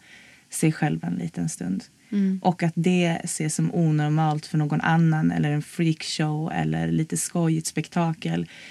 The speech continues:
Speaker 1: det skiter jag faktiskt fullständigt i, för så är det på
Speaker 2: Mm.
Speaker 1: vilken gayklubb som helst i
Speaker 2: Mm.
Speaker 1: Stockholm.
Speaker 2: <laughs> Ja.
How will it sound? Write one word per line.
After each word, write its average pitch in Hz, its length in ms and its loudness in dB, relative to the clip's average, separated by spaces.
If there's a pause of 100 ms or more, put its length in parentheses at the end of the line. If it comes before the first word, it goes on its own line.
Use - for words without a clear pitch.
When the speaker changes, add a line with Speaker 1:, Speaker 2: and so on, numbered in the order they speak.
(180)
Speaker 1:
det 165 100 -2
skiter 160 260 -2
jag 156 80 -8
faktiskt - 240 -12
fullständigt 160 640 -4
i, 185 100 -6
för 165 140 -10
så 160 160 -4
är 165 80 -2
det - 60 -2
på 214 40 -2
Speaker 2:
Mm. 196 120 0
Speaker 1:
vilken 143 240 -2
gayklubb 160 420 4
som 151 200 0
helst 190 180 8
i 285 100 12
Speaker 2:
Mm. 320 220 8
Speaker 1:
Stockholm. 233 500 8 (260)
Speaker 2:
<laughs> - 300 -16
Ja. 185 300 4